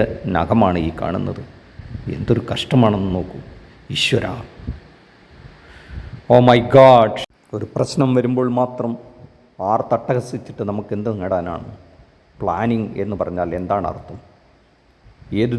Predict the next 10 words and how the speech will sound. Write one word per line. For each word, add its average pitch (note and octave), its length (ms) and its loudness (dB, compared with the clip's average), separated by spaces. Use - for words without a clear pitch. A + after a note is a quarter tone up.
ദുരന്തങ്ങളെയും B2+ 720 2
നേരിടാനുള്ള G2+ 580 -4
അസാമാന്യ A2 640 -4
ശക്തിയുള്ള G#2+ 480 -8
നാടാണ് E2+ 340 -10
നമ്മുടേത്. - 400 -12
അതിന് F#2 260 -4
കഴിവും G2+ 440 -2
പ്രതാപവും A#2+ 540 -2
ഉള്ള F2 100 -6